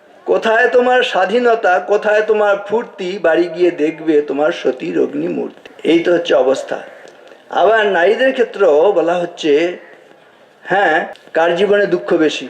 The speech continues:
পুরুষদের না নারীদের? নারীরা বলবে, "নারীদের মতন দুঃখ নেই।" বলছে দুঃখের কতগুলো কারণ আছে,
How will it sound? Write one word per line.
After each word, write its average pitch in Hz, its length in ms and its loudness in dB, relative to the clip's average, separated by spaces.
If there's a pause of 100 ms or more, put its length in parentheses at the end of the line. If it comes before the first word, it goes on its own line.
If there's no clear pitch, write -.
পুরুষদের 170 440 2
না 190 140 0
নারীদের? 151 460 2
নারীরা 151 360 0
বলবে, 151 340 -4
"নারীদের 180 640 0
মতন 170 200 0
দুঃখ 151 340 -4
নেই।" 131 220 -2 (680)
বলছে 226 200 2
দুঃখের 220 360 0
কতগুলো 226 440 2
কারণ 202 340 2
আছে, 190 180 0